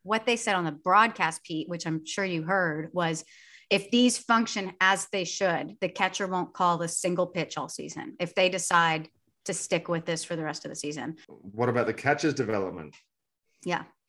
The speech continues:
Speaker 1: Then the goal is to enhance pace of play. That is a very interesting point that you just made. Be-, these catchers become reliant, like, they don't have to, they don't have the skill of being able to call a game. These aren't in the big leagues right now.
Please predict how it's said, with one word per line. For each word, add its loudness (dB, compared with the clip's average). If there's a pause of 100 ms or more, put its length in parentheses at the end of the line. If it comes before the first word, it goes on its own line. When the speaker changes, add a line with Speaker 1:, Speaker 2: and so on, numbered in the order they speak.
(220)
Speaker 1:
Then 0
the 0
goal 6
is 2
to -8
enhance -2
pace -2
of -10
play. 0 (320)
That 4 (220)
is 2
a 2
very 4
interesting -4
point 0
that -4
you -4
just -6 (300)
made. 0
Be-, -6
these 6 (300)
catchers 2
become 0
reliant, 6
like, 2
they 6
don't 6
have 4
to, 0 (140)
they 8
don't 6
have 4
the -10
skill 0
of 0
being -2
able -2
to 0
call 4
a -2
game. -2 (260)
These 2
aren't 6
in 0
the 2
big -2
leagues 0
right 2
now. 0